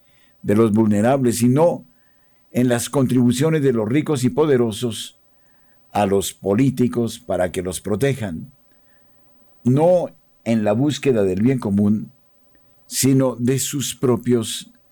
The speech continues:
apetitos. En este momento, entonces,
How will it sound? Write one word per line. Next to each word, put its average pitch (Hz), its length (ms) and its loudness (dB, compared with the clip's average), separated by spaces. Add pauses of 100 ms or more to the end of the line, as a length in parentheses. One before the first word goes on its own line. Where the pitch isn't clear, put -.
(440)
apetitos. 117 840 -2 (1700)
En 120 120 2
este 123 180 0
momento, 120 380 2
entonces, 131 840 -2